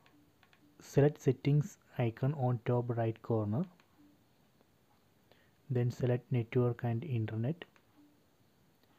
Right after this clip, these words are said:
Then go down.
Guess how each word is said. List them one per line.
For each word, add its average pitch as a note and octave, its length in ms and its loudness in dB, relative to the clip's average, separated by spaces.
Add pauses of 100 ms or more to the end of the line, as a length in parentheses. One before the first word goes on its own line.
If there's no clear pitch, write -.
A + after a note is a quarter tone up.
(760)
Then B2 420 0 (600)
go A#2 180 0
down. A2+ 400 -2